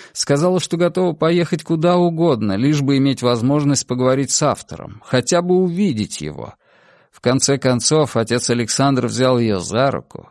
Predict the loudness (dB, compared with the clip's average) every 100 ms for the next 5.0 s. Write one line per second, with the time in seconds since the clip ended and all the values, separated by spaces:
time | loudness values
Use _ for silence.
0 | _ -2 2 2 2 2 0 0 -4 -6
1 | -4 0 0 0 -2 -2 -6 _ -16 -16
2 | -20 _ _ _ _ _ -10 -4 -2 -2
3 | -4 -8 -12 -14 -16 -20 _ _ -6 -2
4 | 0 0 -2 -2 0 -2 -2 -4 -8